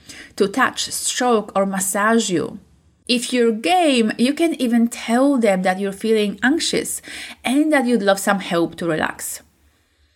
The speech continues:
This is also where it's a good idea to know what works best for your body in terms of calming down. Is it deep, slow abdominal breaths? Or mindfully touching your partner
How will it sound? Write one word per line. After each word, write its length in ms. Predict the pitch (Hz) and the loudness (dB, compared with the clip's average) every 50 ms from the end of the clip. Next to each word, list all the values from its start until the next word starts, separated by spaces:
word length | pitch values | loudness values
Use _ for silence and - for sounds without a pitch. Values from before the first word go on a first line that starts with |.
| _ _ _ _ | _ _ _ _
This 160 | - - 339 | -4 -2 0
is 100 | 381 311 | 0 0
also 320 | - 262 269 262 - 269 247 | 2 2 0 2 2 2 4
where 420 | 233 220 220 220 220 220 226 220 - | 4 4 4 4 4 4 2 2 0
it's 160 | 220 214 - - | -4 -4 -2 -2
a 80 | 220 208 | -2 -2
good 260 | 190 190 - 330 320 | 0 0 0 2 2
idea 320 | 302 294 233 254 254 254 | 4 2 4 2 2 2
to 180 | 254 - 220 214 | 2 0 -2 0
know 300 | 208 214 208 214 214 208 | 0 2 2 2 2 2
what 340 | - 196 190 214 285 285 277 | 0 0 0 0 0 0 2
works 340 | 269 269 269 262 233 - | 2 2 2 2 0 -4
best 400 | 202 185 190 208 208 202 - - | -4 0 0 0 0 0 -4 -8
for 220 | - - 208 196 190 | -8 -4 -2 0 0
your 400 | 180 160 165 185 226 254 285 277 | 0 0 2 2 4 4 4 4
body 360 | 226 202 190 180 175 170 170 | 4 4 2 2 2 0 -2
in 220 | 160 - 208 208 | -2 -2 -4 -2
terms 320 | 214 233 220 240 269 269 - | 0 0 0 2 0 2 2
of 200 | 302 294 302 - | 0 0 0 -4
calming 520 | - - 202 196 202 196 202 196 185 175 | -8 -4 -2 0 0 0 0 -2 -2 -2
down. 520 | 165 190 - - 92 92 92 92 - - - - _ _ _ _ _ _ _ - - - - - - - - - - - _ | 0 0 0 0 0 0 0 -2 -4 -6 -10 -16 _ _ _ _ _ _ _ -20 -20 -18 -18 -18 -16 -18 -18 -18 -20 -18 _
Is 240 | - 262 269 262 247 | 0 2 2 4 4
it 280 | 269 277 262 214 190 190 | 2 2 2 0 0 0
deep, 440 | 208 202 190 190 190 - - - - | 0 0 0 0 -2 -6 -10 -10 -6
slow 680 | - - - 214 214 214 214 214 214 214 214 - - | -6 -4 0 2 2 4 4 4 4 4 2 2 0
abdominal 520 | - 180 180 175 185 180 190 185 185 175 160 | -4 -4 -2 0 0 2 2 2 2 0 -2
breaths? 720 | 156 160 156 156 185 - 453 - - - - - - - - _ _ _ _ _ _ _ _ _ | -2 0 2 2 2 2 0 -2 -8 -8 -8 -8 -8 -12 -16 _ _ _ _ _ _ _ _ _
Or 360 | - 233 247 269 277 294 294 - | 0 2 2 4 4 2 2 2
mindfully 680 | - 226 220 226 240 277 294 294 - - 277 269 262 - | 0 0 2 2 4 4 2 2 0 0 0 0 0 -2
touching 320 | 233 220 - - 226 208 | -4 -6 -4 -2 -2 0
your 140 | 196 185 185 | 0 0 -2
partner 560 | 185 - 233 254 277 277 269 233 208 196 185 | -2 0 2 2 2 2 2 2 2 2 2